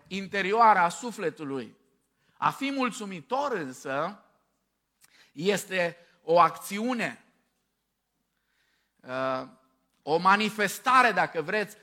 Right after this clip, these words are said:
exterioară. Astăzi, la sărbătoarea aceasta, aș vrea să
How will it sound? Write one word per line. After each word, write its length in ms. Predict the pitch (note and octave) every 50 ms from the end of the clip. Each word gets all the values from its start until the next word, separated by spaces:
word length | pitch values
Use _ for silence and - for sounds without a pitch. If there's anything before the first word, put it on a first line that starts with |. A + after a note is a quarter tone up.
| _ _
exterioară. 1000 | - F3 E3 - - G3 F3 E3+ F3 G3 A3 A3+ A3 G3+ E3+ D3 B2 G#2+ - - _ _ _ _ _ _ _ _ _ _ _ _ _ _ _ _ _ _ _ _ _ _
Astăzi, 880 | F3+ G#3+ C#4 D4+ C4+ - - G3 E3+ D#3+ F3 G#3+ B3 A3 - - - _ _
la 240 | _ D#3+ D#3 D#3+ D#3
sărbătoarea 640 | D#3 - F3+ D#3+ D#3 D#3 D#3 D3+ - A#3 A#3+ A#3+ A3
aceasta, 800 | G#3 - - E3+ D3 C#3 - - C3+ A#2+ B2+ C#3+ D#3+ F#3 F#3+ _ _ _ _ _ _ _ _ _ _ _ _
aș 120 | - D#3
vrea 180 | E3+ A3 A3 A3
să 440 | G#3+ - A3 G3+ G3 G3 F#3+ -